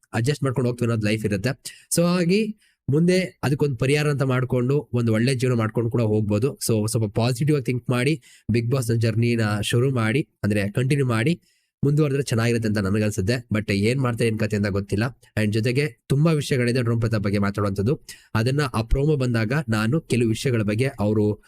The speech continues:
ಸುಳ್ಳು ಹೇಳ್ತಿದ್ದಾರೆ, ಅವ್ರು ನಾಟಕ ಆಡ್ತಿದ್ದಾರೆ, ಅವನು ಯಾವ್ದು ಉಪವಾಸ ಇಲ್ಲ, ಎಲ್ಲ ಡ್ರಾಮಾ ಅಂತವ್ರಿಗೂ ಕೂಡ ನಾನು ಉತ್ತರ ಕೊಡ್ತೀನಿ. And ಏನು ಏನ್ ಕತೆ ಅಂತ ಕೂಡ ನಿಮ್ಗೆ ಎಕ್ಸ್ಪ್ಲೈನ್ ಮಾಡ್ತೀನಿ.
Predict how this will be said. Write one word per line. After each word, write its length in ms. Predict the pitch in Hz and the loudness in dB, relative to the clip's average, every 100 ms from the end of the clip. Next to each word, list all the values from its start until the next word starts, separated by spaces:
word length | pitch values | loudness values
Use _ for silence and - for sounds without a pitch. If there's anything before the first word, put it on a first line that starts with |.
| _ - | _ -6
ಸುಳ್ಳು 320 | - 127 127 | 0 2 2
ಹೇಳ್ತಿದ್ದಾರೆ, 600 | 117 113 104 104 107 104 | 0 0 0 0 0 -2
ಅವ್ರು 200 | 104 107 | -2 0
ನಾಟಕ 260 | 101 110 110 | 0 -2 -2
ಆಡ್ತಿದ್ದಾರೆ, 360 | 113 110 104 101 | -2 0 0 0
ಅವನು 460 | 98 104 101 98 95 104 | 0 0 -2 -6 -4 -2
ಯಾವ್ದು 240 | 107 107 | 0 0
ಉಪವಾಸ 320 | 107 107 107 | 0 -2 -2
ಇಲ್ಲ, 200 | 104 98 | -2 -2
ಎಲ್ಲ 280 | 104 101 104 | 0 0 0
ಡ್ರಾಮಾ 420 | 101 107 101 110 | 0 -2 0 0
ಅಂತವ್ರಿಗೂ 440 | 107 101 101 98 95 | 0 0 0 0 0
ಕೂಡ 140 | 113 160 _ _ _ - | 0 -2 _ _ _ -2
ನಾನು 160 | 110 98 | 0 0
ಉತ್ತರ 200 | 104 107 | -2 -2
ಕೊಡ್ತೀನಿ. 340 | - 104 135 | -2 -2 -2
And 500 | 170 - 98 101 98 | -2 -4 -2 0 0
ಏನು 340 | 98 113 123 | 0 0 2
ಏನ್ 160 | 110 110 | 0 0
ಕತೆ 160 | 104 104 | -2 -2
ಅಂತ 100 | 98 | -2
ಕೂಡ 140 | 104 | 0
ನಿಮ್ಗೆ 180 | 101 92 | 0 -2
ಎಕ್ಸ್ಪ್ಲೈನ್ 300 | - 104 95 | -2 -2 -2
ಮಾಡ್ತೀನಿ. 380 | 92 104 160 | -2 0 -2